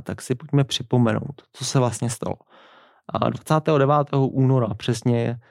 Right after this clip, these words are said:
tak zažily kapitálové trhy, zejména akcie vě-, většiny světových trhů, tak zažily silné propady,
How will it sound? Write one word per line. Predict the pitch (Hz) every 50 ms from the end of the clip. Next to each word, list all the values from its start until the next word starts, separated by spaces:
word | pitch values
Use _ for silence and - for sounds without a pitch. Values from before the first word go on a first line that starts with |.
| _ _ _
tak | - 117 120
zažily | 117 127 127 131 135 131 131
kapitálové | 123 - 160 - - 143 120 - 131 127 123 123 127 131 131 131 131 131 127
trhy, | 120 - - 123 120 117 110 110 107 101 - _ _ _ _ _ _ _ _ _ _ _ _ _ - -
zejména | - 117 127 127 127 127 127 127 127
akcie | - - 127 117 - - - 143 135 123 113 - -
vě-, | 104 110 113 - 120 123 123 131 131 120 - -
většiny | 123 127 131 131 120 - - 143 139 135 135 135 135 127
světových | - - 123 127 123 120 - 139 135 131 120 - -
trhů, | _ - 127 120 117 117 123 123
tak | 120 - 117 113
zažily | 117 123 113 120 123 123 123
silné | 120 - - 127 123 120 120 120 113
propady, | 113 - 104 104 - 113 110 107 - -